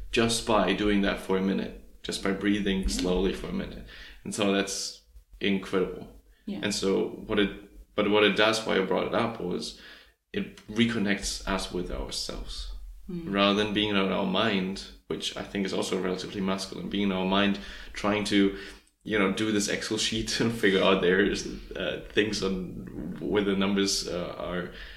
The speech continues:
Speaker 1: correct. Just reconnecting with the body, reconnecting with, with the breath is so nice.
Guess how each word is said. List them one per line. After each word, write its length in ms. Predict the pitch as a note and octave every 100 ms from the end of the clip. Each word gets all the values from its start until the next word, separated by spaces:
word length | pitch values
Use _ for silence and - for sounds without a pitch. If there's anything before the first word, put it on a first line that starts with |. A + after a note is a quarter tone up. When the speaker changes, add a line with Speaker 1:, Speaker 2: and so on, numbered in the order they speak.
| - - -
Speaker 1:
correct. 560 | G#2+ G2 F#2+ - - - - - -
Just 480 | A2+ G2+ - - -
reconnecting 600 | A2 A#2 G#2+ G2+ G#2 G2
with 180 | F#2+ -
the 60 |
body, 280 | - - -
reconnecting 640 | - F#2+ A2 F#2 - F#2 F2+
with, 420 | F2+ E2+ - - -
with 380 | E2+ G2 - - - -
the 60 | -
breath 500 | - - - - - - -
is 180 | G2+
so 500 | - - A#2 A#2+ B2+
nice. 580 | B2 C3 E3 - - -